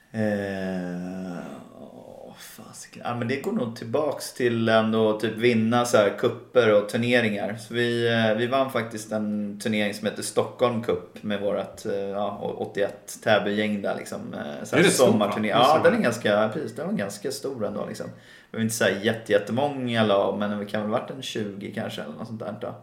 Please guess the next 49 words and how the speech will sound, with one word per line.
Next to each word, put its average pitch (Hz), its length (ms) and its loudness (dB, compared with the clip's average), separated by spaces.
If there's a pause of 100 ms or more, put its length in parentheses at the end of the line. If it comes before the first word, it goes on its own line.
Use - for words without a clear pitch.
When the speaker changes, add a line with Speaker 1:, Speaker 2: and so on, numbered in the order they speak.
(440)
Speaker 1:
Eh, 98 600 -8
så 113 140 -6
att, - 280 -6
eh, 98 520 0 (500)
nej, 151 200 0 (120)
det 160 80 -8
var, 156 140 -6
det 156 120 -6
var 147 140 -8
kul 107 240 -2
att 101 60 0
vinna 101 380 -4
den 113 220 -4
turneringen. 92 420 -8 (240)
Eh, 101 560 -8 (760)
tror 139 240 -6
i 127 40 -4
alla 107 100 0
fall 104 220 -2
att 95 140 -6
det 98 60 -8
var, 95 180 -4
liksom, 107 280 -6
Gnaget 113 500 2
var 110 100 0
med, 107 380 4
de 107 120 0
kanske 104 260 -2
inte 101 140 0
hade 98 160 2
sitt 98 200 -6
bästa 104 380 2
gäng, 98 360 -2
men 95 360 -6 (560)
nej, 120 200 2
så - 140 -10
det, 143 120 -2
det 147 160 -4
var, 110 560 -2 (300)
det 131 140 -12
var 143 60 -10
kul 101 300 -4
att, 95 380 -10
att, 101 200 -4
liksom, 101 240 -14
vara 98 120 -12
med 98 140 -14
och, 101 340 -12
och 101 120 -10